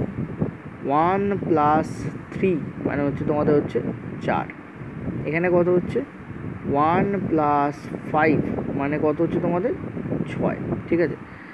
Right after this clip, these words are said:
তো এই টোটালটাকে, এই যে এখানে যেটা বেরিয়েছে, টোটালটাকে তুমি যদি একশো কুড়ি দিয়ে ভাগ করো, এই টোটালটা হচ্ছে তোমাদের, এই যে যেটা বেরিয়েছে, এটা হচ্ছে sum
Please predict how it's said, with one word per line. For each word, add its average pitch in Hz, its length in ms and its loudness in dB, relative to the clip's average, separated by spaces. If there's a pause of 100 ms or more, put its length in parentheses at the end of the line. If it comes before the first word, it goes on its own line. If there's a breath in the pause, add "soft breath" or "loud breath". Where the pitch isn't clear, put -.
(220 loud breath)
তো 151 160 6 (180)
এই 202 240 8 (120)
টোটালটাকে, 185 640 6
এই 175 180 6
যে 156 100 6
এখানে 180 180 4
যেটা 175 240 6
বেরিয়েছে, 165 360 6
টোটালটাকে 165 640 6
তুমি 160 180 4
যদি 165 100 8 (100)
একশো 175 200 0 (120)
কুড়ি 170 240 6
দিয়ে 170 120 8
ভাগ 147 220 4 (100)
করো, 120 180 2
এই 127 160 2
টোটালটা 180 460 6
হচ্ছে 196 240 6
তোমাদের, 196 240 4
এই 165 140 8
যে 156 120 4
যেটা 165 140 6
বেরিয়েছে, 180 260 8
এটা 170 220 6
হচ্ছে 175 200 2 (720 loud breath)
sum 185 280 8